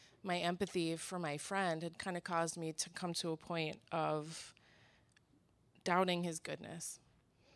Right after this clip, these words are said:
And, uh, I confessed that to him, and he began to speak to me. Um, he was speaking me,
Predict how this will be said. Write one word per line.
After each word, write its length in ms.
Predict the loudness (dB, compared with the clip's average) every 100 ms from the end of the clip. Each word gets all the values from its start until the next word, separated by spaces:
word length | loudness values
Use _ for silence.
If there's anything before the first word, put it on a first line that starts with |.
| -20 -14 -14 _ _ 2
And, 520 | 6 8 6 6 2
uh, 140 | 0 -2 -8 _ _ _ 4
I 120 | 4
confessed 500 | 4 0 4 4 4
that 220 | 0 0
to 100 | 0
him, 240 | 2 2
and 100 | 2
he 120 | 2 2
began 320 | 2 2 2
to 80 | 0
speak 280 | -2 -4 -6
to 120 | -8
me. 320 | -6 -6 -6 -12 -20 -20 -20 -20 _
Um, 360 | 6 8 6 2
he 200 | 2 4
was 160 | 4
speaking 480 | 4 0 -2 0 2
me, 380 | 2 2 -2 -6